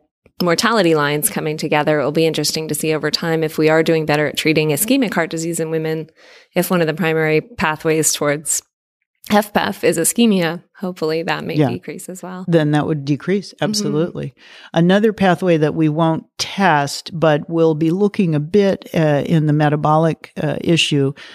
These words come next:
Speaker 2: uh, is you're familiar with, uh, two years ago, there was a nice randomized controlled trial, um, for patients with paroxysmal A fib, um, and they, uh,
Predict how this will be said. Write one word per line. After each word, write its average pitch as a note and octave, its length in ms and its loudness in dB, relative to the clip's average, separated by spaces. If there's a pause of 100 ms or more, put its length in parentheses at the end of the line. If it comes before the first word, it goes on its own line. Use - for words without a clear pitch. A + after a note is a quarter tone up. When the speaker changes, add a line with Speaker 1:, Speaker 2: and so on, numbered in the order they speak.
(300)
Speaker 2:
uh, D3 260 4
is D#3 300 2
you're D#3 140 4
familiar E3+ 720 4
with, D3 460 -2
uh, D3 160 -2
two - 180 2
years E3+ 300 4
ago, D3 300 0
there C#3+ 160 2
was C#3+ 240 0
a D3 140 0
nice F3 360 2
randomized D#3 500 0
controlled D3 440 -4
trial, D3+ 560 2
um, C#3+ 300 2
for D3+ 280 0
patients D#3+ 460 0
with D3+ 160 -2
paroxysmal C#3+ 720 -2
A C#3 120 0
fib, D#3+ 440 2 (400)
um, D3 380 4
and D#3 220 4
they, D3 440 4
uh, D3 280 -2